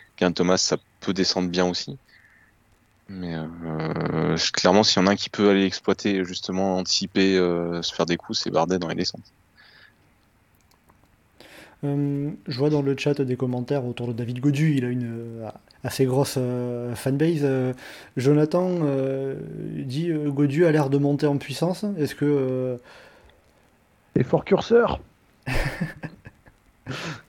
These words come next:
Speaker 2: Oui, ça, le, le... tactique P C M, euh.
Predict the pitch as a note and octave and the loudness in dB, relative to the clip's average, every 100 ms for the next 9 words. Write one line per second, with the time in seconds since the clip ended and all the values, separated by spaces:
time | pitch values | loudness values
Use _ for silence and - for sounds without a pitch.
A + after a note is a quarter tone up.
0 | - A2+ - D3+ D#3 D3+ C3+ C3 B2 B2 | -6 -4 6 8 8 6 6 4 2 0
1 | A2+ A2+ - C#3 E3 D#3 D#3+ D3 D#3 D#3+ | -4 -2 0 2 2 2 2 4 6 8
2 | D#3+ C#3 B2+ A#2 A2+ | 8 6 0 -4 -8